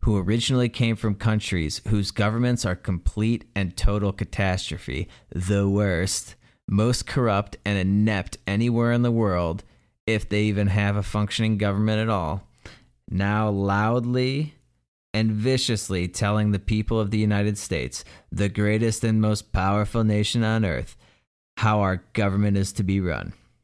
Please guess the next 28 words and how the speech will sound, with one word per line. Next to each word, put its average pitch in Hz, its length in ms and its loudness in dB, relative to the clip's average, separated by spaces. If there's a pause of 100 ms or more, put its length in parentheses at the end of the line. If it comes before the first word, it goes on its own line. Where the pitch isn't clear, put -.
(720)
Why 113 180 2
don't 123 160 0
they 117 120 2
go 123 140 2
back 95 460 0
and 92 140 -2
help 110 260 -4
fix - 420 -6
their, 98 540 -2
the 95 160 -2
totally 131 480 2
broken 104 600 0
and 95 240 -4
crime-infested 110 1120 0
places 95 500 0
from 85 220 -2
which 90 260 -2
they 82 140 -4
came? 55 320 -8 (680)
Then 127 420 2
come 135 340 0
back 95 480 -2
and 95 160 0
show 98 380 0
us 95 160 -2
how 87 260 0
it's 85 200 -6
done. 55 300 -8